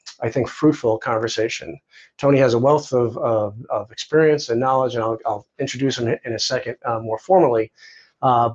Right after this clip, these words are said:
but we are gonna get into a conversation about, uh, not only how we can navigate the current crisis known as covid nineteen, uh, and all the other stuff, all the,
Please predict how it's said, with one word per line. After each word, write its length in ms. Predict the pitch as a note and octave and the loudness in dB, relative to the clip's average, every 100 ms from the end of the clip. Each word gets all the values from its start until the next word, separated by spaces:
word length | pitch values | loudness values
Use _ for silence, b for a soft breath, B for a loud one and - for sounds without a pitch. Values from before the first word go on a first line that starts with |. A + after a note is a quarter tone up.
| _ | _
but 220 | C#3 C3 | 2 4
we 200 | D3 G#3 | 6 8
are 80 | G#3+ | 6
gonna 200 | G#3 F#3 | 4 2
get 180 | D#3 D3 | 6 4
into 200 | C#3+ C#3 | 6 2
a 60 | |
conversation 760 | C3 C3 A#2+ - A2+ A2 A2+ A2 | 2 -2 -2 -2 -2 -2 -4 -4
about, 540 | A2+ A2 A#2 A#2 A2+ _ _ _ _ _ - | -8 -2 0 2 0 _ _ _ _ _ -2
uh, 180 | A2+ | 0
not 260 | C3 D3+ A3+ | 2 4 6
only 220 | B3+ G3+ | 6 6
how 260 | C3+ C#3+ D3 | 4 2 6
we 220 | C#3+ C3 | 6 4
can 400 | C3 B2 A#2 A#2+ | 4 2 4 0
navigate 920 | - A#2 A#2+ A#2+ A#2 G#2+ G#2 G2+ - - _ | -4 -2 0 0 -2 -2 -6 -6 -10 -12 _
the 380 | A#2 A2+ A2 A2 _ _ - | -4 -2 -2 -6 _ _ -2
current 360 | C#3 C3+ - | 2 2 0
crisis 500 | - A2 G#2 G2+ G#2+ | -2 0 0 -2 -4
known 220 | A2 G#2+ | -4 -4
as 340 | G#2 G#2+ - - - _ | -4 -6 -8 -10 -20 _
covid 220 | G#2+ G2+ | -6 -4
nineteen, 640 | G2+ G#2 - E3 A2 C#3+ B B B _ | -10 -10 2 4 4 0 B B B _
uh, 240 | A2+ A2 A2 | 2 4 4
and 200 | A2+ A#2+ | 4 4
all 160 | C3 | 6
the 120 | B2+ | 6
other 180 | B2+ A#2+ | 6 4
stuff, 460 | A2+ - A#2 - - | 2 2 2 0 -12
all 180 | - C#3 | 2 4
the, 260 | D#3 C3 | 6 6